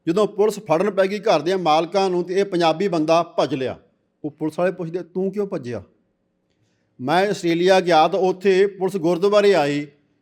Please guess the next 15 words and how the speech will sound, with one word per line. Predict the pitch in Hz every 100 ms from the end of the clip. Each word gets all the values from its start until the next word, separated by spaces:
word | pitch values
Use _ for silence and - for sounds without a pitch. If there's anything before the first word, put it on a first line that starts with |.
| -
ਇਹ | 185 240
ਕਹਿਣ | 220 240 247
ਵਾਸਤੇ | 208 196 190 175
ਆਈ | 139 131 - _ _ -
ਕਿ | 220
ਜਦੋਂ | 208 233
ਤੁਹਾਡੇ | 240 220 165 185 214
ਪੰਜਾਬੀ | 202 175 160 156 214
ਬੰਦਿਆਂ | 196 185 196
ਨੂੰ | 202
ਅਸੀਂ | 214
ਖੜਾ | 202 202 208 143
ਲੈਂਦੇ | 151 190 202 196
ਹਾਂ, | 185
ਉਹ | 196 220 254